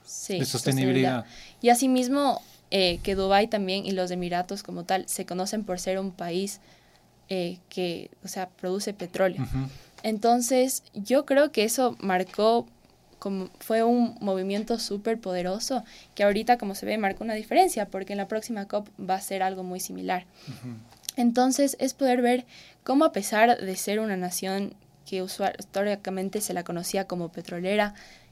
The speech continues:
Speaker 1: y teniendo un presidente que conoce y está en la industria petrolera, cómo tomaron ese paso de ir a la, hacia la sostenibilidad. Entonces, yo creo que es algo que no solo se puede aplicar, por ejemplo, en los Emiratos,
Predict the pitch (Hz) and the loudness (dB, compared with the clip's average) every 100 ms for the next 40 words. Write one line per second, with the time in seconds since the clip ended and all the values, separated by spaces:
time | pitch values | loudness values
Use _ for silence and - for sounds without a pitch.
0 | _ - 208 208 220 226 220 220 226 - | _ -8 -4 0 2 4 4 2 -2 -4
1 | 185 180 202 214 - - 180 180 214 - | -4 -4 -4 -6 -6 -12 -6 -2 -2 -4
2 | 190 - 196 202 190 - 196 - 202 180 | -8 -4 -4 -2 -4 -8 -10 -12 -10 -6
3 | 180 214 202 - - _ 214 233 262 247 | -4 -4 -6 -16 -20 _ 0 2 4 2
4 | - _ _ - 202 196 202 202 202 196 | -2 _ _ -4 0 2 4 2 -2 -2
5 | 180 202 233 226 - 185 180 175 175 - | -2 -2 -2 -4 -6 -8 -6 -4 -6 -10
6 | _ _ 196 202 190 180 180 180 180 - | _ _ -2 -2 -2 -4 -4 -4 -6 -10
7 | - 185 170 180 254 214 - - - - | -12 -10 -4 2 4 2 -6 -20 -20 -20
8 | - - - 233 233 247 254 262 247 254 | -20 -16 -4 -2 2 2 2 2 2 2
9 | 269 269 247 240 262 240 196 - 226 240 | 0 2 2 2 0 -2 -4 -2 0 2
10 | 269 262 214 185 214 220 185 190 208 202 | 2 2 0 2 2 0 -4 0 0 0
11 | 196 190 190 202 190 180 180 175 180 190 | -6 -8 -8 -6 -6 -6 -6 -2 0 -2
12 | - 190 196 | -4 -8 -8